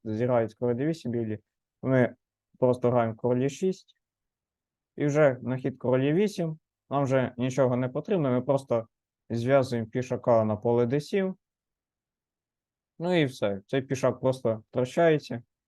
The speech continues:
Ну і ми перемагаємо. Ну, тепер нам аналогічний план, я показував.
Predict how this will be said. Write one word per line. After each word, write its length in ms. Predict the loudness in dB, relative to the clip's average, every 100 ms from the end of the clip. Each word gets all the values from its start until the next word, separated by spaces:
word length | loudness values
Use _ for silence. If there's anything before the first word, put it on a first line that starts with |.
| _ _ _ _ _ _ _ -6
Ну 120 | -2
і 40 |
ми 200 | 2 2
перемагаємо. 840 | 0 0 0 0 -2 -6 -8 -10 -14 _ _ _ _ _ _ _ _ _ _ _ _ _ _ _ _ _ _ _ _ _ -2
Ну, 140 | 0
тепер 500 | 0 6 6 6 4
нам 220 | 2 4
аналогічний 640 | 4 4 4 2 -2 -4
план, 280 | -4 -2 -2
я 80 | -4
показував. 680 | -6 -6 0 2 2 0